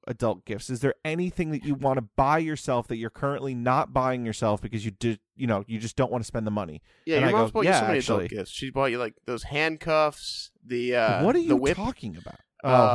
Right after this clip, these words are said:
Speaker 1: hilarious! Right, we're going B D S M on this with my mom. <laughs> Nice. Um, no, but it was more like, "What do you want that you haven't bought yourself yet because you don't wanna spend the money?"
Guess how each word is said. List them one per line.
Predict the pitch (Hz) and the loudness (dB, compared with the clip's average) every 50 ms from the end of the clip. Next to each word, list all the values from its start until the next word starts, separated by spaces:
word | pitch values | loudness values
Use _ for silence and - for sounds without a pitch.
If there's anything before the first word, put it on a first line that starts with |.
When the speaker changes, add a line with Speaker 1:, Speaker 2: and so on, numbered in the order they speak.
| 117 117 117 | 6 4 4
Speaker 1:
hilarious! | 101 92 87 87 92 - - - - - | 2 0 -2 -4 -6 -10 -12 -16 -6 -2
Right, | 117 110 104 92 - | 2 2 2 2 0
we're | 104 | 0
going | 110 113 110 110 107 | 2 2 2 2 2
B | - 110 101 | 2 0 0
D | 101 104 98 | 0 0 -2
S | 95 - - | -2 0 0
M | 90 80 73 65 62 - - | -2 -2 -2 -4 -8 -10 -6
on | - 87 80 69 | -4 -4 -4 -4
this | 62 - - - - - | -4 -6 -6 -6 -6 -2
with | - 120 107 - | -2 -2 -2 0
my | 95 90 | 0 -2
mom. | 95 78 67 - - | -2 -2 -4 -6 -8
<laughs> | 127 | -6
Nice. | - 107 104 87 - - - - _ - - - - - - - - - | -6 -6 -6 -6 -6 -10 -14 -18 _ -20 -20 -20 -20 -20 -20 -20 -10 -2
Um, | - 127 127 123 117 113 110 - - - - - - | 2 2 4 4 2 0 -2 -6 -10 -18 -20 -16 -4
no, | - 175 180 131 92 - - - - - | 0 2 2 2 2 0 -6 -8 -4 -2
but | 160 | 0
it | 170 | 2
was | 165 170 156 170 | 2 2 2 2
more | 180 202 214 226 | 2 2 4 2
like, | 208 196 170 160 147 - - - - _ _ _ _ - | 2 2 2 2 0 -2 -6 -18 -20 _ _ _ _ -20
"What | - 135 135 180 202 - | -8 -2 0 0 0 0
do | 226 220 | -2 -4
you | 214 196 | -2 0
want | 170 160 156 151 - | 0 0 0 -2 -2
that | 147 | -4
you | 123 127 | -4 -2
haven't | 131 139 139 139 143 131 | 0 0 0 0 0 -2
bought | 143 104 | 0 0
yourself | 117 127 - - 120 117 - - | -2 -2 -2 0 0 0 0 -2
yet | 117 107 | -4 -4
because | 113 107 117 104 104 | -4 -4 -6 -6 -6
you | 110 | -4
don't | 101 123 117 107 | 0 0 0 0
wanna | 117 117 | -2 -6
spend | - - 120 107 | -6 -6 -6 -6
the | 104 98 | -6 -6
money?" | 92 87 90 - - | -8 -10 -14 -16 -20